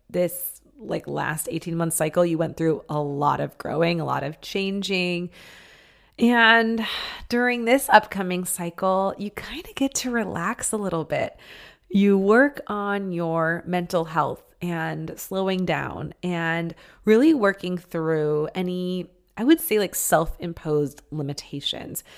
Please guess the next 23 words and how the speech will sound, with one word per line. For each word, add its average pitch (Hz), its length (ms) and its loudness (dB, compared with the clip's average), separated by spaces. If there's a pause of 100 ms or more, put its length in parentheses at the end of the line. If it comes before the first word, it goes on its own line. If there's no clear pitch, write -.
(240)
And 240 380 2
because 220 400 -2
the 202 100 -2
shift 190 440 -4
is 175 180 -4
in 170 220 -2
Aries, 208 520 2
it 220 120 2
is 254 160 8
important 208 580 2
for - 80 -10
you 160 140 0
to 156 160 2
embrace 151 440 -4
your 156 120 -6
individuality, 143 1120 -4
assert 220 520 0
your 208 140 -2
needs 180 420 -4
when 160 160 -4
you 156 140 -4
need 147 320 -6
to. - 400 -8